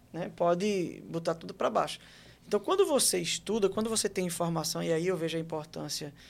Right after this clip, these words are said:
do estudo das ciências da religião, do ensino religioso na sala de aula, quando você trabalha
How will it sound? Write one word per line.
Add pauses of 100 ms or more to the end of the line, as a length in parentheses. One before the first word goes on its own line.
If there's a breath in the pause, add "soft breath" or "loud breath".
(200 loud breath)
do
estudo
das
ciências
da
religião, (680 loud breath)
do
ensino
religioso
na
sala
de
aula, (1080 soft breath)
quando
você
trabalha